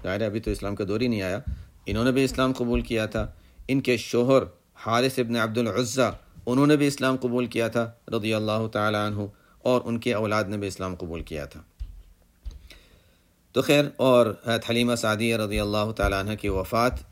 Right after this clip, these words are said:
بھی مدینہ منورہ میں ہوئی، بقیع میں مدفون ہیں۔ وہ جنت البقیع جس کو ہم کہتے ہیں، وہیں مدفون ہیں، سن نو ہجری میں وفات ہوئی ہے۔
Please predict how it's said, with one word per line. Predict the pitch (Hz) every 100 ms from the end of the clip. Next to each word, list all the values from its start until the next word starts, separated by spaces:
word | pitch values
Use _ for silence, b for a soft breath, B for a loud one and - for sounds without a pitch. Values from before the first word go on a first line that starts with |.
| -
بھی | 101 131 123 127 - _ _ _ _ - - - - _ _ _ _ _
مدینہ | 107 113 127 127
منورہ | 120 117 117 131 135
میں | 131
ہوئی، | 127 143
بقیع | 117 117 147 151
میں | 135
مدفون | 117 104 - 85
ہیں۔ | 80 - _ _ _ - _
وہ | 87
جنت | 92 95 92
البقیع | 92 95 104
جس | 98
کو | -
ہم | 101
کہتے | 95 95 123
ہیں، |
وہیں | 135 117 131
مدفون | 113 - 127 117
ہیں، | 117 151 B B
سن | - 127
نو | 110 110 151
ہجری | 131 117 110
میں | 120
وفات | 107 98 87 -
ہوئی | 62 60
ہے۔ | - - -